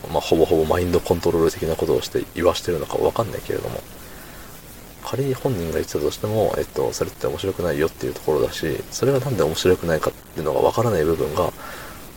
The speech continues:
あの、「あ、本当に学校行ってないんだ」っていう。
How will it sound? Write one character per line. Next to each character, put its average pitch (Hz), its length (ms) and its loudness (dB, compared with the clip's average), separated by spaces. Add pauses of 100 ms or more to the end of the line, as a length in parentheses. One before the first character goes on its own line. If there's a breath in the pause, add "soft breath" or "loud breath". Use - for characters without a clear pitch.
(140)
あ 80 120 0
の、 73 100 -2 (220)
「あ、 82 60 8
本 82 320 -2
当 85 100 0
に 85 60 2
学 80 140 2
校 85 120 4
行 - 40 2
っ - 40 -12
て 90 80 -4
な 85 60 2
い 82 40 -4
ん 82 60 -8
だ」 - 180 -6
っ - 40 -14
て - 120 -12
い - 40 -8
う。 - 100 -8